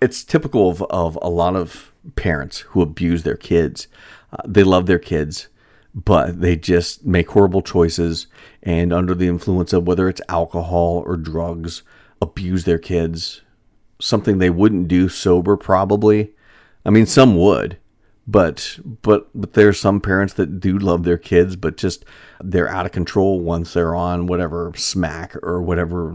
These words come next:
liquor that they happen to be on at the time. And you, you get the sense throughout this that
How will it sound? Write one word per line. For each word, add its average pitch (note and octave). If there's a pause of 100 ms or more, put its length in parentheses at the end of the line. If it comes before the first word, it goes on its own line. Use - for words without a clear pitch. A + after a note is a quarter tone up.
(200)
liquor F2+ (400)
that F2+
they F2+
happen F2
to E2+
be F2+
on F2+
at C2
the -
time. D#2 (100)
And E2+
you, G2
you F#2+
get B2
the -
sense F#2
throughout E2+
this -
that E2